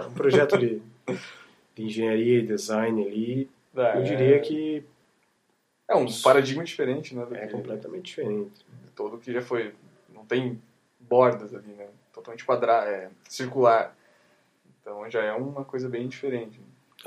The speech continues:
Speaker 2: Ah, e o tamanho, né?
Speaker 1: O tamanho
Speaker 2: Comparando,
Speaker 1: também.
Speaker 2: comparando com o antigo Mac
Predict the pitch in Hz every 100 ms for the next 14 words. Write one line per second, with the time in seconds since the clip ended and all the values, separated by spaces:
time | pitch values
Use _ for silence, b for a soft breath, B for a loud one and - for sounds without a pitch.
0 | 165 139 143 147 127 143 165 117 107 104
1 | - - 117 113 123 123 98 98 113 131
2 | - 120 113 113 113 120 113 110 107 -
3 | 120 123 110 104